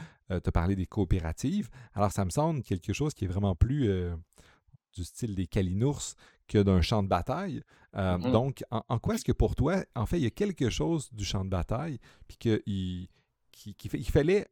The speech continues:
Speaker 1: du moins aux définitions traditionnelles que tu as présentées tantôt, amener une contribution, euh, supplémentaire pour clarifier les définitions ?
Speaker 2: Oui, donc, euh, ce que j'ai dit jusqu'à maintenant, en fait, c'est ce qu'on retrouve un peu dans la littérature à gauche, à droite, qu'on parle d'innovation so-, sociale.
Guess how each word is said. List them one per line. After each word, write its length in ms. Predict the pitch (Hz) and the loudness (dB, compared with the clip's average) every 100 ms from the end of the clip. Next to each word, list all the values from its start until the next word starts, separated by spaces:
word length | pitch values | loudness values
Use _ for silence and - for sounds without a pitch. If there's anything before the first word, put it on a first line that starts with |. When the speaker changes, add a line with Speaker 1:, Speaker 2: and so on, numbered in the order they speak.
| - | -16
Speaker 1:
du 160 | 107 110 | -12 -4
moins 200 | 123 160 - | -2 -2 2
aux 140 | 127 | 4
définitions 420 | 117 - 117 - | 4 0 -2 0
traditionnelles 460 | 160 104 - 107 135 | 0 -2 0 -2 -2
que 80 | - | -4
tu 100 | 104 | -4
as 20 | |
présentées 380 | 107 95 90 117 | -4 -4 -4 -4
tantôt, 400 | 95 85 - - - _ _ | -4 -4 -4 -4 -10 _ _
amener 300 | 101 98 139 | -6 -4 -6
une 100 | 135 | -8
contribution, 640 | 131 107 110 90 131 135 | -8 -6 -8 -6 -4 -4
euh, 180 | 110 95 | -2 -4
supplémentaire 560 | - 104 92 80 170 180 | -6 -6 -4 -4 -4 -2
pour 320 | - 135 113 - | 0 0 -2 -10
clarifier 520 | - 151 135 113 156 | -4 -4 -4 -6 -2
les 120 | 131 101 | 0 0
définitions ? 480 | 95 98 82 87 - _ _ _ _ - | -4 -8 -10 -14 -20 _ _ _ _ -4
Speaker 2:
Oui, 280 | 143 147 - | -2 -2 2
donc, 380 | 123 135 135 151 | 6 6 6 4
euh, 320 | 131 117 117 | 4 4 2
ce 160 | - - | -2 0
que 120 | 127 | 2
j'ai 160 | 117 | 2
dit 160 | 117 185 | 2 -2
jusqu'à 300 | 220 - 143 | -2 2 4
maintenant, 300 | 123 - 185 | 4 2 -2
en 60 | 175 | 0
fait, 120 | 185 | 0
c'est 140 | - | 0
ce 40 | - | -2
qu'on 120 | 120 | 2
retrouve 340 | 123 - 170 | 2 2 2
un 80 | 123 | 2
peu 160 | - 147 | 2 0
dans 260 | 127 110 | 2 0
la 100 | 110 | 0
littérature 560 | 110 - 110 110 - 135 | -2 2 2 2 2 2
à 80 | 110 | 2
gauche, 240 | 120 - | 2 0
à 60 | 104 | 2
droite, 200 | 110 123 | 2 0
qu'on 140 | 107 | -2
parle 180 | - 113 | 0 0
d'innovation 480 | 117 104 101 - 117 | 0 0 0 0 0
so-, 560 | - - 107 104 98 | 0 0 0 -2 -4
sociale. 560 | 107 - - 120 190 | -6 -2 0 0 -2